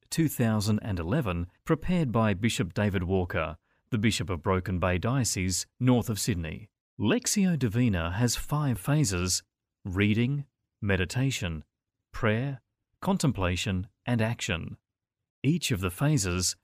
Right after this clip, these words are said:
has a number of distinct steps. We now list the phases and steps before listening to the story of Jesus meeting a Samaritan woman at a well, as recorded in the Gospel of John, chapter four,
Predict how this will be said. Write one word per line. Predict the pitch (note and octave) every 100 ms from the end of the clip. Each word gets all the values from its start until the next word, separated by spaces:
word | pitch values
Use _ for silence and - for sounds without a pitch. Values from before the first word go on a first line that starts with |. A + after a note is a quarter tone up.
| -
has | B2+
a | B2
number | B2+ C#3+ D#3+ A#2
of | G#2
distinct | G#2+ G#2 - G2 -
steps. | - F2 D#2+ - - - _ _ _ _
We | G#2+ F#2+
now | F2+ E2+
list | F#2+ B2 -
the | -
phases | C#3 E3 A2 F#2+
and | F2 D#2+
steps | - D3 C3 - - -
before | A#2+ A#2 B2+ A#2
listening | B2 D3+ D#3+ C#3+
to |
the | C3+
story | B2+ - C3+ B2+ A#2+
of | F2+
Jesus | A2+ B2 A#2 G#2+
meeting | A2 A2+ B2+ G#2
a |
Samaritan | G2+ G#2+ G#2+ G#2+ G2+ F#2+
woman | A2+ A2 G2
at | G#2
a | F2
well, | A2+ F3 G2+ F#2 - -
as | E3 C3
recorded | C3 - F#3+ E3 G2+
in | G2
the | F#2
Gospel | A2 G#2+ - F#2
of | E2+
John, | F2+ C3 C3 A#2 _
chapter | - F3+ - F#2
four, | - F#2 F#2